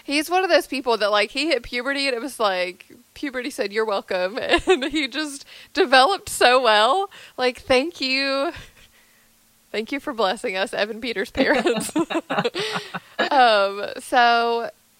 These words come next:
why do you think that, like, 'cause it seems like the, the shows that, you know, you're currently watching that you just finished, they're very, like,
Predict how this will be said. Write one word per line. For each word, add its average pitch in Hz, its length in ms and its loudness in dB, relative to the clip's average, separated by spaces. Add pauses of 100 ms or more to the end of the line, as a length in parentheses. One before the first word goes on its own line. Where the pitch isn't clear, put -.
(240)
why 262 260 0
do 339 80 -4
you 339 220 -2
think 208 460 -6
that, 220 180 -2
like, 165 440 -6 (720)
'cause 269 140 -6
it 262 120 -4
seems 262 280 -6
like 240 220 -2
the, 247 140 -2
the 226 160 -6
shows 220 440 0
that, 208 340 0
you 208 100 -10
know, 190 120 -10
you're 202 200 -8
currently 220 360 -4
watching 208 280 -4
that 202 60 -10
you 202 100 -8
just 202 200 -12
finished, 202 300 -12
they're 208 120 -8
very, 202 380 -6
like, 180 400 -6